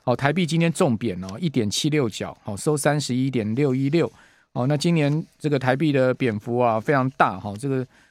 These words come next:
超过两位数的一个百分比的贬幅。好，那美国股市到底跌完了没有哈？这个投资大佬达里欧啊，还有艾康啊，哈，这些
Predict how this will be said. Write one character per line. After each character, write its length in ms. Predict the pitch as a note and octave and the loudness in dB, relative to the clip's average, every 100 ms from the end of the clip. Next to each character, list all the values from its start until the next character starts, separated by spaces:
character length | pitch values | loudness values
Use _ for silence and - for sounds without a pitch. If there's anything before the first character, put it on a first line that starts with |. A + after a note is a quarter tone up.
| _ | _
超 180 | - D#3 | 0 2
过 600 | E3 D3+ C3 B2+ B2+ B2 | 2 2 2 2 2 2
两 220 | B2 G#2+ | 2 2
位 140 | D#3+ | 2
数 220 | C3+ E3+ B2+ | 0 0 0
的 100 | A#2 | 0
一 100 | A#2+ | 0
个 380 | B2 A#2 A2+ - _ | 0 2 -2 -6 _
百 140 | A2+ | 0
分 180 | G#2+ C#3+ | 0 0
比 140 | C3 | -2
的 480 | G#2 A2 A2+ A#2 A#2+ B2 | -2 0 2 0 -2 -4
贬 200 | A2 F2+ | -4 -4
幅。 300 | - F#2+ G#2 - - - | -8 -10 -10 -16 -20 -14
好， 140 | G#2+ - - - | -14 -14 -20 -4
那 120 | F3+ | -2
美 120 | G3 D3 | 2 4
国 100 | G3+ | 4
股 180 | F3 | 2
市 120 | C3+ F#3 | 0 4
到 120 | F3+ | 4
底 40 | C#3+ | 4
跌 180 | C#3 | 0
完 180 | D3+ D3 | 4 4
了 80 | D#3 | 2
没 220 | C#3+ C#3 | 0 0
有 200 | D#3 G#2+ | 0 0
哈？ 220 | G2+ G#2+ - - _ _ | -2 -6 -8 -20 _ _
这 80 | F#3+ | -2
个 80 | |
投 180 | F3+ D3 | 2 2
资 160 | E3 F#3 | 2 2
大 220 | F#3+ D#3 | 4 6
佬 160 | C3 A#2+ | 4 4
达 200 | C3+ D#3 | 4 4
里 200 | C#3+ C3 | 2 0
欧 180 | C#3+ | 2
啊， 220 | C#3+ A#2+ G#2+ | 2 2 2
还 140 | D#3 | 2
有 60 | D3 | 2
艾 220 | F3 C#3+ | 2 2
康 300 | - C#3 C#3+ | 2 2 4
啊， 240 | C#3+ C#3+ | 2 2
哈， 120 | C#3 | 2
这 140 | B2+ F3 | 0 2
些 220 | E3+ F3 | 2 0